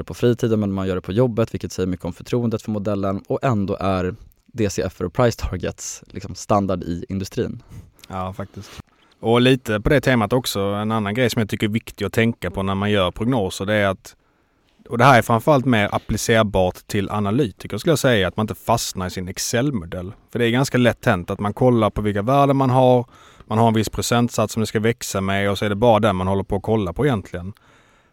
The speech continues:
Speaker 2: Någonting som privatpersoner ofta kan göra bättre tycker jag, det är att man kollar på de bakomliggande produkterna.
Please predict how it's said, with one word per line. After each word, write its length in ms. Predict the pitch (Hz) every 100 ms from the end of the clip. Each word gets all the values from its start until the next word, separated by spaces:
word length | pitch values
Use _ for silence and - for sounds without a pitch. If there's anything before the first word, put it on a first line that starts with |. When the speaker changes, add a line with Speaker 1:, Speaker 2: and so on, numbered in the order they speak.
| _ -
Speaker 2:
Någonting 440 | 127 113 - 151
som 160 | 131 113
privatpersoner 800 | - 104 110 147 - 85 90 123
ofta 240 | 208 104
kan 120 | -
göra 100 | 113
bättre 300 | 113 101 -
tycker 220 | 92 98 160
jag, 220 | 104 90
det 80 | 139
är 120 | 120
att 100 | 104
man 260 | 104 104
kollar 440 | 98 - 113 101 95
på 280 | - 101 98
de 140 | 98
bakomliggande 720 | 98 110 - 92 90 92 92
produkterna. 640 | - 101 175 - - 82